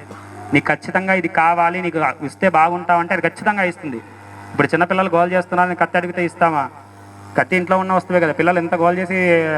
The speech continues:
రాద్ధాంతం చేస్తున్నా కత్తి ఇస్తారా? ఇవ్వరు కదా. భగవంతుడు కూడా అంతే, నీకు అది వద్దు అనుకున్నప్పుడు ఇవ్వడు.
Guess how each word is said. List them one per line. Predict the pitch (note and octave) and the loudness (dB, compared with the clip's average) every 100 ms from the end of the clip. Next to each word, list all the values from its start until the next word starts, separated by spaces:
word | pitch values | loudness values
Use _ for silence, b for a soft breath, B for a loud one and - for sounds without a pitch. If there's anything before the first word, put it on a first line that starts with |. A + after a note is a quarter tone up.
| D3+ | 2
రాద్ధాంతం | D3+ D#3+ F3+ F3+ F3 | 0 2 0 0 -2
చేస్తున్నా | E3+ F3 E3 | -2 -2 -2
కత్తి | F3 | -4
ఇస్తారా? | E3+ E3 E3+ | -4 0 0
ఇవ్వరు | F3+ D#3+ E3 | 0 0 0
కదా. | E3 F3 - - - - - - | 0 -2 -4 -18 -18 -18 -16 -4
భగవంతుడు | - D3 D#3+ D#3 D3+ | -2 -2 -4 -4 -2
కూడా | D3+ D3 | 2 2
అంతే, | C3 B2 | 0 -4
నీకు | B2 C3 | -2 0
అది | C3 C3+ - | 0 -2 0
వద్దు | B2+ - D3+ E3 D#3 | -2 4 4 4 2
అనుకున్నప్పుడు | C3 C3+ C#3 C3 F3+ | -2 0 0 0 -2
ఇవ్వడు. | F3 B2 A#2+ G#2+ - - | -2 -2 -4 -6 -16 -20